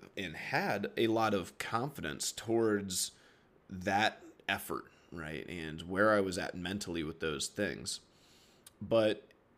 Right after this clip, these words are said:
you know, one of the things that is really challenging and what Jack really pushed me on, and it's caused me to be a little bit more introspective lately, is where is that mindset holding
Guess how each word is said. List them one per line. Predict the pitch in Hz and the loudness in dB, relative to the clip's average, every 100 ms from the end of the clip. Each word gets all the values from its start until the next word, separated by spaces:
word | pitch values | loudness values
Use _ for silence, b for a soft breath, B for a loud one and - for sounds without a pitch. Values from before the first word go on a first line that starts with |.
| _ | _
you | - 107 | -8 -2
know, | 101 | -2
one | 95 110 156 | 0 -2 -2
of | 156 | -4
the | 104 | -4
things | 107 104 95 | -2 0 0
that | 87 - | 0 0
is | 90 85 82 76 - 58 | 0 0 -2 -6 -10 -8
really | 95 123 143 113 | 0 4 4 4
challenging | - 71 64 87 82 73 71 | 0 -4 -6 -8 -8 -8 -6
and | 69 | -6
what | 80 67 | -4 -4
Jack | 90 101 113 | 2 2 2
really | 104 104 87 | 0 0 -2
pushed | - 110 - - | -2 -2 -2 -6
me | 65 | -8
on, | 64 65 76 | -6 -6 -6
and | 69 | -8
it's | 57 - - - - | -6 -4 -4 -4 -6
caused | 120 117 117 | 0 0 0
me | 110 101 | -2 -2
to | |
be | 85 95 | 0 0
a | |
little | 85 98 | 0 0
bit | 104 92 | 0 -2
more | 87 | -2
introspective | - 92 87 - 92 - 78 80 | -4 -4 -6 -2 -2 -2 -4 0
lately, | 117 - 98 | 0 0 -2
is | 82 95 90 - B B B B B B - | 0 -2 0 -2 B B B B B B -10
where | 95 104 131 180 | 0 2 4 4
is | 165 87 69 | 2 0 -2
that | 90 98 92 | 0 0 0
mindset | 85 98 101 - 69 - - _ _ _ _ _ _ _ | -4 -2 -2 -2 -2 -4 -10 _ _ _ _ _ _ _
holding | - - 117 123 117 | -10 0 2 2 0